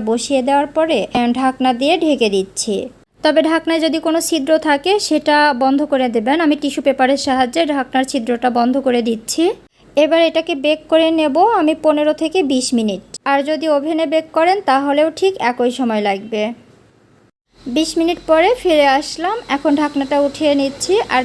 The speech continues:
দেখতেই পাচ্ছেন বিস্কিটগুলো অনেকটা ফুলে গেছে। বিস্কিটগুলো ঠান্ডা হয়ে যাওয়ার পরে আমি একটা নাইফের সাহায্যে এটাকে একটু মোল্ড আউট করে নিচ্ছি। গরম থাকা অবস্থায় কোনোভাবে এটাকে মোল্ড আউট করতে যাবেন না, তাহলে কিন্তু বিস্কিটগুলো ভেঙে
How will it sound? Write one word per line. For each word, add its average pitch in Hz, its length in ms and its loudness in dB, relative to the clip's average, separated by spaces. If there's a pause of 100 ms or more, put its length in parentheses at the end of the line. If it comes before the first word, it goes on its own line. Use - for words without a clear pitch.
দেখতেই 294 340 0
পাচ্ছেন 294 300 0 (100)
বিস্কিটগুলো 294 540 0 (280)
অনেকটা 285 540 -2 (100)
ফুলে 277 300 -2
গেছে। 226 360 -2 (360)
বিস্কিটগুলো 330 540 2 (100)
ঠান্ডা 311 300 0
হয়ে 330 280 0
যাওয়ার 330 200 2
পরে 320 220 0 (180)
আমি 302 160 0
একটা 302 240 0
নাইফের 285 460 0
সাহায্যে 285 360 -2 (100)
এটাকে 277 320 -2 (100)
একটু 269 160 -4
মোল্ড 262 300 2
আউট 262 240 2
করে 214 220 2
নিচ্ছি। 214 360 -2 (600)
গরম 294 300 2
থাকা 320 240 -2 (120)
অবস্থায় 330 440 -2 (100)
কোনোভাবে 285 540 2 (120)
এটাকে 285 300 -4
মোল্ড 269 300 0
আউট 277 200 -2
করতে 277 220 0
যাবেন 254 400 2
না, 370 80 2 (120)
তাহলে 285 300 2
কিন্তু 277 260 -2 (100)
বিস্কিটগুলো 269 520 -2
ভেঙে 269 340 2